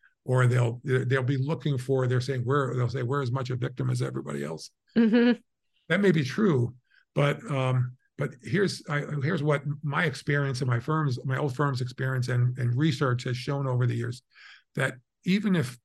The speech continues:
Speaker 1: if stakeholders don't view you as the root of the problem,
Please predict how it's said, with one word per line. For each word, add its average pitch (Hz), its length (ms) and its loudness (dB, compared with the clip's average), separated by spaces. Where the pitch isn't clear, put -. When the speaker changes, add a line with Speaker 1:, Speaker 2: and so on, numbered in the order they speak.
Speaker 1:
if 127 200 -4
stakeholders 139 800 0
don't 190 280 2
view 135 240 -2
you 131 260 2
as 127 140 2
the 127 100 4
root 135 220 2
of 135 100 0
the 123 100 -2
problem, 131 540 -4